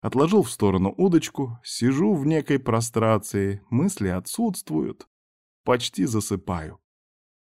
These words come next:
И вдруг слышу резкий выдох.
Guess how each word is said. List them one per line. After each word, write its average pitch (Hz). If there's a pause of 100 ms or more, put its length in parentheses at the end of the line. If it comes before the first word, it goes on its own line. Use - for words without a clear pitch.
(120)
И 156
вдруг 175
слышу 151
резкий 151
выдох. 139